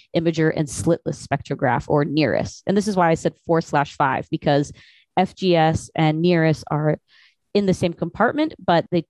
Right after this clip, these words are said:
do two different things. So four slash five. Uh, the Fine Guidance Sensor, F G S, just allows Webb to point precisely so that it can take images of the desired object,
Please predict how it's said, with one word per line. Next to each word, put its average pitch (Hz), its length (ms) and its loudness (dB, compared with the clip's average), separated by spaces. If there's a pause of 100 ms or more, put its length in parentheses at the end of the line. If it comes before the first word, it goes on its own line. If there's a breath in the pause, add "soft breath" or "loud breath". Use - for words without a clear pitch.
do 208 140 0
two 190 200 -6
different 156 300 -4
things. 120 320 -10
So 147 460 2 (600 soft breath)
four 180 200 0
slash 139 320 -2
five. - 420 -6 (160)
Uh, 170 140 4
the 185 100 -2
Fine 190 220 0
Guidance 180 380 2
Sensor, 165 500 -2 (160)
F 180 120 -2
G 170 180 0
S, 160 260 0
just 202 200 -2
allows 170 360 2
Webb 160 320 0 (260 soft breath)
to 196 80 0
point - 340 -4
precisely - 760 -2
so - 180 -2
that 156 180 2
it - 100 -2
can 180 120 -4
take - 260 -2
images 143 460 -2
of 165 120 -4
the 165 80 0
desired - 520 -2
object, - 540 -4